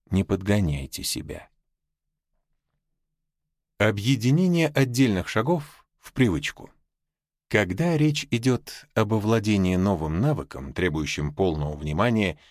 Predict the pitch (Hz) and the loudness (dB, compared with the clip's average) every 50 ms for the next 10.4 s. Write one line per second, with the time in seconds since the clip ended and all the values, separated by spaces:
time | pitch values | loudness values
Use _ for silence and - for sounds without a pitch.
0 | _ _ - - 107 104 92 - - 98 95 87 - 65 69 69 - 101 120 143 | _ _ -2 0 0 0 0 0 0 0 0 0 -2 -6 -8 -8 -4 -2 -2 -2
1 | 131 - - 131 - 131 120 107 - _ _ _ _ _ _ _ _ _ _ - | -2 -2 -6 -4 0 0 0 0 0 _ _ _ _ _ _ _ _ _ _ 0
2 | 101 117 160 185 175 156 156 156 147 151 - 120 135 131 107 104 123 127 131 123 | 2 4 4 2 2 2 2 2 2 2 2 2 2 2 2 2 0 2 2 0
3 | 113 - - 107 107 - - 110 - - 92 95 95 - - 113 110 110 107 104 | 0 0 -2 -2 0 0 -2 -2 -2 0 0 0 0 0 0 2 2 4 2 2
4 | 104 107 107 98 - - 71 - - - - _ _ _ _ _ _ _ _ _ | 2 2 0 -2 -2 -6 -6 -8 -10 -18 -20 _ _ _ _ _ _ _ _ _
5 | _ - - 85 95 90 76 76 95 95 95 92 87 85 85 - - 92 92 85 | _ -6 -2 0 0 0 2 2 2 2 2 2 2 0 -2 -2 -2 0 0 0
6 | 78 85 85 78 80 85 82 92 113 110 - - 92 85 85 - - 90 - - | 0 -2 -2 -2 -2 -2 2 2 2 2 2 -2 -4 -4 -4 -2 -4 -6 -4 -2
7 | 90 85 85 113 139 131 95 76 - - - 69 73 - 95 90 85 104 123 147 | -2 0 2 2 2 2 0 -2 -4 -6 -6 -8 -6 -4 -4 -2 0 2 2 2
8 | 156 151 139 147 - _ _ _ _ - - - 135 120 - 131 123 117 107 110 | 2 2 0 0 -4 _ _ _ _ -6 -2 0 0 0 0 0 0 2 2 2
9 | 107 - - 143 143 - - 113 - - 107 101 98 76 85 87 85 - - 101 | 0 2 0 -2 0 0 -2 -4 -4 0 0 0 0 2 0 -2 -2 -2 -2 -2
10 | 90 76 - - - - - | -2 -2 -4 -6 -8 -10 -12